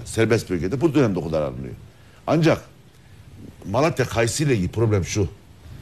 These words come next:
Bakın Özbekistan kayısı var. İ-, İran var, Cezayir var. Maalesef Malatya kayısı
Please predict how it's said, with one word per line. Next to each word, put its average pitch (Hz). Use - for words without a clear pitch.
Bakın 101
Özbekistan 123
kayısı 104
var. 110
İ-, 127
İran 117
var, 95
Cezayir 131
var. 92
Maalesef 127
Malatya 123
kayısı 113